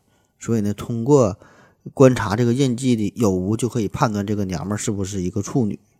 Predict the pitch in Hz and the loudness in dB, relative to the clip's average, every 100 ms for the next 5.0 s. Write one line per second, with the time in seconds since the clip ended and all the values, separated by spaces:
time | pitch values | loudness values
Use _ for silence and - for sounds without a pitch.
0 | _ _ _ _ _ _ _ _ _ - | _ _ _ _ _ _ _ _ _ -18
1 | - - 101 101 104 95 87 107 98 92 | -18 -4 0 2 0 -2 -4 -4 -4 -4
2 | 95 - 101 101 101 - 87 110 110 101 | -4 -4 -4 -2 -4 -4 -4 0 0 -2
3 | - - - - - _ _ 110 110 120 | -12 -20 -20 -20 -20 _ _ -4 -2 2
4 | 123 110 95 101 123 131 107 95 101 | 4 6 6 4 2 0 0 0 0